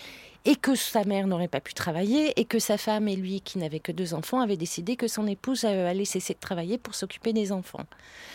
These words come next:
J'étais stupéfaite, euh, un peu assommée par, euh, par cette réponse.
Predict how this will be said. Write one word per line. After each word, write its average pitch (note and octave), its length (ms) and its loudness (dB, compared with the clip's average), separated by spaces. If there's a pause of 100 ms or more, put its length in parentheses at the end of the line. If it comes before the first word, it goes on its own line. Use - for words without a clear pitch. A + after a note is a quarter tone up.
(600)
J'étais A3 1160 4
stupéfaite, G#3 880 0
euh, F3+ 760 4
un F#3+ 100 4
peu G#3 240 2
assommée G3 460 2
par, F3 300 -4
euh, D#3 420 -2
par E3 200 -4
cette - 180 -2
réponse. F#3+ 600 -2